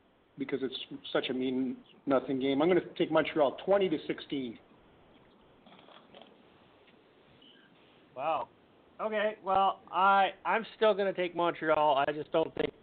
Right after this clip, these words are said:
Speaker 2: Ottawa has the ability to win a football game. And, uh,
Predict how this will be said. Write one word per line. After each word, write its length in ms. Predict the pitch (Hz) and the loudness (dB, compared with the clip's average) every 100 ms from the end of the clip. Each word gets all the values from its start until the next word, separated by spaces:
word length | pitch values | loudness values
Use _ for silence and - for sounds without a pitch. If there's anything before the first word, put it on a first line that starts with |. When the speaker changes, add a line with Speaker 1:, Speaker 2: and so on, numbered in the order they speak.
| _ - | _ -2
Speaker 2:
Ottawa 440 | 135 139 135 135 - | 0 2 2 2 2
has 100 | 123 123 | -2 -6
the 80 | - | -4
ability 360 | 131 135 127 123 | -2 -2 -2 0
to 80 | 117 | 0
win 200 | 123 123 | 0 0
a 60 | 110 | 0
football 420 | 139 123 131 123 120 | -4 -2 0 0 0
game. 100 | - - - _ _ _ _ - - - _ _ - | -4 -6 -20 _ _ _ _ -20 -20 -20 _ _ 2
And, 340 | 135 139 139 | 4 4 4
uh, 320 | 143 143 143 | 4 4 2